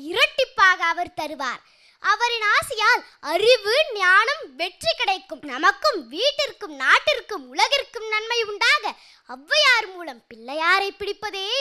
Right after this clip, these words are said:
வழி. அதை புரிந்து தினமும் பாராயணம் செய்யுங்கள் என்கிறார் காஞ்சி மகா பெரியவர். படித்து பயன் பெறுவோம், ஞானம் பெறுவோம். நான் இங்கு வரும் பொழுது விநாயகரிடம் வேண்டினேன்.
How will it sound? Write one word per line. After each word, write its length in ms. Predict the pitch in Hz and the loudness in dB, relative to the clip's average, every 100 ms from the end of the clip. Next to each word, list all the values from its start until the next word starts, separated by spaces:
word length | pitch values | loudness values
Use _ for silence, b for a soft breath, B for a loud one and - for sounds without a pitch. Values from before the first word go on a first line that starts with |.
| 453 | -4
வழி. 240 | 370 381 - b b b | -6 -8 -12 b b b
அதை 260 | 349 403 415 | -4 -4 -6
புரிந்து 520 | - 494 640 640 440 285 | -4 0 0 0 -10 -8
தினமும் 440 | 427 622 539 403 | 0 0 0 -8
பாராயணம் 680 | - 339 523 554 480 392 349 | 0 6 6 6 4 2 -10
செய்யுங்கள் 440 | 349 320 320 285 - b b | -12 -14 -14 -14 -16 b b
என்கிறார் 640 | - 294 285 330 294 330 494 _ - | -20 -16 -10 -4 0 0 0 _ -14
காஞ்சி 540 | 359 294 427 554 453 | -6 4 4 4 -2
மகா 300 | 415 415 392 | 0 4 2
பெரியவர். 500 | 392 392 381 359 320 b b - - | 2 -10 -8 -8 -10 b b -20 0
படித்து 440 | 381 453 640 - 381 - | 2 4 2 -2 -12 0
பயன் 340 | 392 539 605 | 0 2 -2
பெறுவோம், 440 | 554 508 494 494 494 - - 294 | -4 -4 -2 -4 -4 -12 -18 -6
ஞானம் 460 | 311 415 554 440 370 | 6 8 8 4 -6
பெறுவோம். 400 | 339 277 277 - - - - - | -12 -10 -12 -12 -18 -18 -18 -6
நான் 260 | 523 539 554 | 2 2 2
இங்கு 140 | 523 480 | -4 -2
வரும் 280 | 494 659 | 0 0
பொழுது 400 | 605 508 480 554 294 - | 0 0 0 -2 -4 -12
விநாயகரிடம் 800 | 277 277 370 494 523 480 480 466 440 | -14 -6 2 4 4 0 -4 -4 -4
வேண்டினேன். 500 | 453 440 440 440 | -6 -4 -4 -6